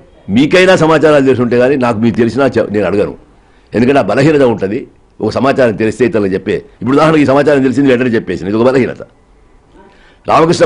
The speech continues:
బాగున్నాడో తెలియగానే వెంటనే మీ అందరినీ పిలిచి చెప్పడం మొదలుపెట్టాను నేను. ఎక్కడున్నాడో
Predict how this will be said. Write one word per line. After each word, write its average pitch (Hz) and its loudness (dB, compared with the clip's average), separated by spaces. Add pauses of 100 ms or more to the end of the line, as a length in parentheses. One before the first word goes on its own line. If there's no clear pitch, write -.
బాగున్నాడో 170 4
తెలియగానే 175 4
వెంటనే 165 2
మీ 185 4
అందరినీ 170 2
పిలిచి 165 0
చెప్పడం 156 0
మొదలుపెట్టాను 143 0
నేను. 64 -14 (1500)
ఎక్కడున్నాడో 220 4